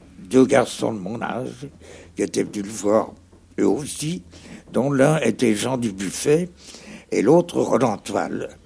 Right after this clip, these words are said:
Nous avons bien sûr parlé beaucoup, tous ensemble, et je n'ai pas beaucoup sympathisé avec Dubuffet, je dois dire, mais énormément sympathisé avec Toile. Et, euh, Dubuffet restant à Saint-Benoît,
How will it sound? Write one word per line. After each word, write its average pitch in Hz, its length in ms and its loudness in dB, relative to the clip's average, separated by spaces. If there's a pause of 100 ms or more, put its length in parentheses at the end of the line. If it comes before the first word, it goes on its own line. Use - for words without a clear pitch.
(480)
Nous - 100 -10
avons 101 180 -4
bien 92 260 -4
sûr - 360 -4
parlé 80 420 -4
beaucoup, - 500 -8
tous - 320 -8
ensemble, 135 640 -6 (680)
et 143 240 6 (520)
je - 160 -12
n'ai 143 100 4
pas 147 160 4
beaucoup 131 400 2
sympathisé 117 800 2
avec 113 300 2
Dubuffet, 113 600 -2
je 127 140 -6
dois 101 220 2
dire, 160 420 -4 (420)
mais 131 140 6
énormément 143 560 4
sympathisé 131 880 0
avec - 300 -8
Toile. 98 480 -6 (880)
Et, 120 180 6
euh, 117 160 0
Dubuffet 117 720 -2
restant 101 460 -4
à 98 100 0
Saint-Benoît, 131 800 -4